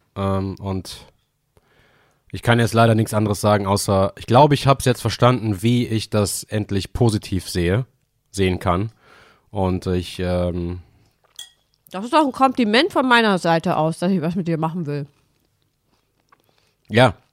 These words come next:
Speaker 2: Das
Speaker 1: Ja,
Speaker 2: ich
Speaker 1: ich
Speaker 2: werde
Speaker 1: find das
Speaker 2: immer wieder abgelehnt. Das ist echt, ist schon, es tut weh.
Speaker 1: Ich weiß, ich weiß, es tut mir auch sehr leid. Ähm, es ist halt, aber das ist halt, stell dir vor, meine Mutter,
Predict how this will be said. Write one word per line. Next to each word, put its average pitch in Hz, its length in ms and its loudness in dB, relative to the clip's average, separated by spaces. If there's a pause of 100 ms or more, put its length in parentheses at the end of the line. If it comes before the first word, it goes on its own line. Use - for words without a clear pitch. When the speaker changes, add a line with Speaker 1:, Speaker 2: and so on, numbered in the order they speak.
Speaker 2:
Das 226 160 -2
Speaker 1:
Ja, 131 180 6
Speaker 2:
ich 160 80 6
Speaker 1:
ich 226 60 2
Speaker 2:
werde 254 140 2
Speaker 1:
find 156 120 2
das 294 60 6
Speaker 2:
immer 247 80 2
wieder 262 200 2
abgelehnt. 165 640 0
Das 185 140 -6
ist 196 100 -8
echt, - 460 -10
ist - 180 -12
schon, 285 400 -6
es - 100 -12
tut 277 180 -2
weh. 311 180 0 (800)
Speaker 1:
Ich 110 160 -6
weiß, 117 340 2
ich 110 160 -8
weiß, 117 160 6
es 95 120 -2
tut 127 160 2
mir 113 100 4
auch 110 60 4
sehr 110 180 2
leid. 104 260 4 (220)
Ähm, 92 440 -4
es 95 120 -8
ist 123 180 -2
halt, 127 160 4
aber 120 160 4
das 123 160 4
ist 139 140 -2
halt, 131 180 4 (240)
stell 151 220 4
dir 147 100 6
vor, 143 560 6 (1120)
meine 127 240 4
Mutter, 123 460 4